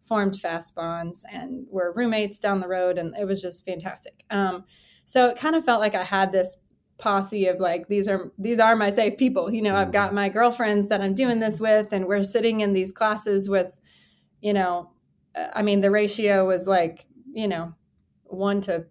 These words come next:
Speaker 1: fifteen, me, you know, female to male <laughs> kind of thing. I mean, it was,
Speaker 2: <laughs>
Speaker 1: um, we were definitely kind of in the minority in those rooms.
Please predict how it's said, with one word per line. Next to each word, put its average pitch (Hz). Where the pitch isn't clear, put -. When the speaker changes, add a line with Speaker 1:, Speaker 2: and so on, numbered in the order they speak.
Speaker 1:
fifteen, 196
me, 190
you 208
know, 175
female 196
to 196
male 185
<laughs> -
kind 294
of -
thing. 262
I 233
mean, 226
it 214
was, 202
Speaker 2:
<laughs> -
Speaker 1:
um, 190
we 226
were 214
definitely 202
kind 196
of 190
in 190
the 185
minority 185
in 190
those 175
rooms. 190